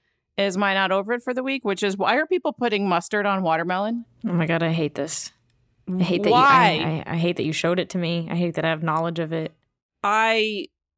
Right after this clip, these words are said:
Speaker 1: just became aware of this trend. I guess this started on TikTok at the beginning of May, where this very enthusiastic person was putting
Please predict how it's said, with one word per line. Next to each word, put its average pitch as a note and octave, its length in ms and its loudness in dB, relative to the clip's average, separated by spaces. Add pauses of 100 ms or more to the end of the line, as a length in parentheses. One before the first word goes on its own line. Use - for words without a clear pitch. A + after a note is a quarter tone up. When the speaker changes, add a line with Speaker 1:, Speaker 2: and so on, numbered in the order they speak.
(320)
Speaker 1:
just C#4 300 2
became D4+ 260 0
aware G#3 260 0
of G3+ 60 -2
this F3+ 160 -6
trend. F3+ 400 -2
I - 80 -2
guess F#3+ 240 -2
this F3+ 160 -8
started F3+ 380 0
on E3 160 0
TikTok E3+ 480 -2 (100)
at D#3+ 140 -2
the D#3 80 -8
beginning D#3+ 320 -2
of D3 200 -4
May, E3 500 0 (680)
where D3 540 -2 (120)
this D#3+ 220 -4
very G3 720 0
enthusiastic E3 1300 -2 (640)
person B3+ 840 0
was F3+ 200 -4
putting G3 540 0